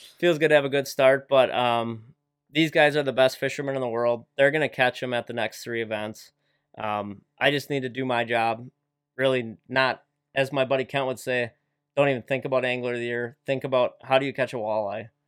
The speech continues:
and what's the best way to catch a walleye on this day? What are the conditions doing?" Um, don't get caught up in that. Um,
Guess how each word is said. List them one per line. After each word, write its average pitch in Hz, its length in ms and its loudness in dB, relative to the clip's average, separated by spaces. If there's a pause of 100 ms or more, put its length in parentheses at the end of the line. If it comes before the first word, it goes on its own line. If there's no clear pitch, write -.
(240)
and 117 240 -2
what's 120 180 -2
the 123 60 -4
best 123 300 0
way 127 140 -2
to 117 80 -4
catch 117 260 -4
a 120 40 -6
walleye 110 520 0
on 117 180 -4
this 113 160 -8
day? 107 220 -6
What 113 200 -2
are 127 40 -4
the 123 100 -8
conditions 117 540 -8
doing?" 110 420 -8 (480)
Um, 104 380 -6
don't 139 180 2
get 127 140 -6
caught 123 180 2
up 107 180 -2
in 113 100 -8
that. 107 320 -8 (440)
Um, 104 420 -6